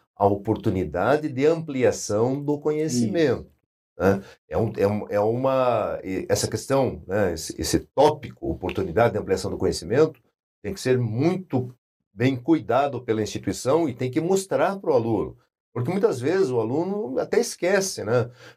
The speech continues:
Speaker 1: Ah, o-, tem uma pergunta lá. "Ah, o professor apresentou o plano de ensino pra você no início das aulas." São perguntas que foram feitas, foram elaboradas para o presencial.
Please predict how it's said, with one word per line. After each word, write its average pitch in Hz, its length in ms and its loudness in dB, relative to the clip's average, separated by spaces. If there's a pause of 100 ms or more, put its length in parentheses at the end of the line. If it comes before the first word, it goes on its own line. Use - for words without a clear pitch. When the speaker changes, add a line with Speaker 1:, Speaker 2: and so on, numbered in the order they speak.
(120)
Speaker 1:
Ah, 156 340 0
o-, 95 360 -8
tem 156 80 2
uma 165 120 4
pergunta 143 440 -2
lá. 117 260 4
"Ah, 175 60 4
o 131 100 -2
professor 160 500 -2
apresentou 180 600 0
o 180 80 -2
plano 170 280 2
de 156 80 0
ensino 160 460 0
pra 147 140 0
você 139 260 0
no 160 80 0
início 156 320 -2
das 131 220 0
aulas." 117 440 0 (300)
São 165 100 -10
perguntas 196 340 0
que - 60 -20
foram 175 240 0
feitas, 120 720 -2
foram 113 220 0
elaboradas 101 580 2
para 139 240 2
o 147 60 0
presencial. 156 720 0